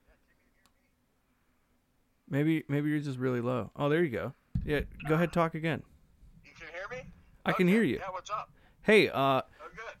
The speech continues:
Speaker 1: we're live right now on The Extraordinary Expletive, and, uh,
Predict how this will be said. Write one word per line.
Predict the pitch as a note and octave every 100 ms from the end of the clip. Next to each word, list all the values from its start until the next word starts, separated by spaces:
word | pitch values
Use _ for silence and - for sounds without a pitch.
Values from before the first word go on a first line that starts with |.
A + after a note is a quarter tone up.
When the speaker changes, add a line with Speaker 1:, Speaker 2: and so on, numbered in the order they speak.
| _ -
Speaker 1:
we're | F#3 G3
live | E3 G3+ F#3
right | C#3+
now | B2+ B2
on | B2+
The | B2
Extraordinary | A2+ - D3 C#3+ C3+ B2+
Expletive, | D3+ - G2+ G2 - - -
and, | B2 A#2 A2+
uh, | G#2 G2+